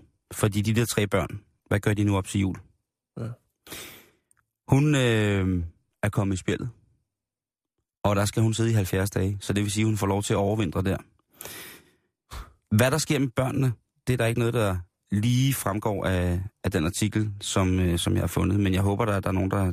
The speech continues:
Speaker 1: tager, øh, tager vare på det. Men alligevel, ikke? Halvfjerds dage for så, øh, for så mange ting, så mange forseelser,
Speaker 2: Ja.
Speaker 1: så mange paragrafoverskridelser i, øh, loven om euforiserende midler,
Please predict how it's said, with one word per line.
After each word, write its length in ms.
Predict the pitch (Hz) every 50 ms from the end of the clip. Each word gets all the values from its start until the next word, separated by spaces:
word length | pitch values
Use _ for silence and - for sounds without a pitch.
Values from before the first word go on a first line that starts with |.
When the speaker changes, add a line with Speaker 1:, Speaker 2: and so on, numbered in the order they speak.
| - -
Speaker 1:
tager, 440 | - - 92 92 90 90 87 85 85
øh, 220 | 87 82 82 85
tager 180 | - - - 92
vare 180 | 87 87 87 -
på 160 | - 85 85
det. 120 | 90 98 - - - - - - _ -
Men 160 | 101 117 117
alligevel, 400 | 123 127 147 160 143 127 110 - - 127
ikke? 180 | 127 131 127 - _ _ _ _ _ _ _ -
Halvfjerds 420 | 127 120 - - 143 147 156 -
dage 380 | - 127 113 110 117 127 127 -
for 220 | - - - - 117
så, 260 | - - 139 127 135 123 - _ _ _ _ _ _ _ -
øh, 380 | 107 101 92 90 85 78 65 -
for 120 | - - 104
så 160 | - - 120
mange 460 | 117 110 90 92 95 104 117 117 113 - _ _ _ _ _ - _ -
ting, 240 | - 131 104 -
så 100 | - -
mange 180 | 113 101 107 113
forseelser, 540 | - - - - 123 92 101 107 - 104 92 - _ _ _ _ _ _ _ _ _ _ _ - - -
Speaker 2:
Ja. 60 | - - - _
Speaker 1:
så 100 | - 127
mange 180 | 120 110 113 123
paragrafoverskridelser 1080 | - 117 107 - - - 107 127 - 110 110 104 98 - - 98 82 80 - - 98 95 -
i, 260 | - 95 92 90 90 87 90
øh, 380 | 90 85 82 80 80 78 - -
loven 240 | 98 107 87 87 110
om 80 | 101
euforiserende 480 | 82 98 95 - 98 92 - 101 101 101
midler, 300 | 101 104 - - 92 98